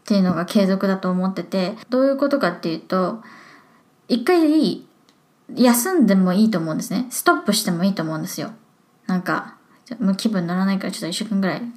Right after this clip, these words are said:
勉強やめっぴみたいな感じで、<laughs> や-、やめるっていうか、一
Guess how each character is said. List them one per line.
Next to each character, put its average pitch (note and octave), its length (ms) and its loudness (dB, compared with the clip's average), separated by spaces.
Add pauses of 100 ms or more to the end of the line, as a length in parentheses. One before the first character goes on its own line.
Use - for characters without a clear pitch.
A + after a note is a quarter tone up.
(840)
勉 F#3+ 160 2
強 G3+ 220 0
や A3 200 4
め D#3+ 120 -2
っ - 100 -6
ぴ F#3+ 140 -2
み F#3+ 120 0
た F3+ 140 -6
い G3 40 -6
な - 0 -
感 - 160 2
じ - 320 0
で、 F#3+ 60 4 (360)
<laughs> A3+ 60 4
や-、 A3 100 8
や A3 180 6
め D4+ 120 8
る F#4 80 4
っ - 100 2
て F#3+ 100 2
い F3 80 2
う F3 60 -4
か、 - 80 -4
一 A3+ 200 0